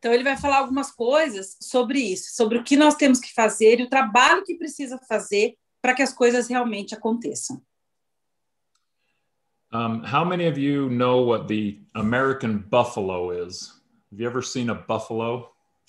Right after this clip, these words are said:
Speaker 1: É, vocês já ouv-, já viram búfalos? Ele perguntou, quantos de nós aqui já vimos búfalos, né? Conhecemos os búfalos americanos, né?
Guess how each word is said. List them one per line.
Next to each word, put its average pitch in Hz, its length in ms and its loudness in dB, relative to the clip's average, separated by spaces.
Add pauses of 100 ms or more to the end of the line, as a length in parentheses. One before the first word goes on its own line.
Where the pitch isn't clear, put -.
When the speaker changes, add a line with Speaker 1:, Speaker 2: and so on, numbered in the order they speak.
(960)
Speaker 1:
É, 226 280 8
vocês 254 420 -4
já 254 160 0
ouv-, 220 260 -4
já 214 280 0
viram 226 500 -2
búfalos? 185 540 -4
Ele 202 120 -2
perguntou, 226 460 0
quantos 285 300 2
de 285 100 4
nós 247 260 4
aqui 226 240 -6
já 247 140 0
vimos 247 320 2
búfalos, 180 680 -8
né? 220 340 0 (640)
Conhecemos 240 600 4
os 185 160 -10
búfalos 185 500 -2
americanos, 170 760 -4
né? 185 240 0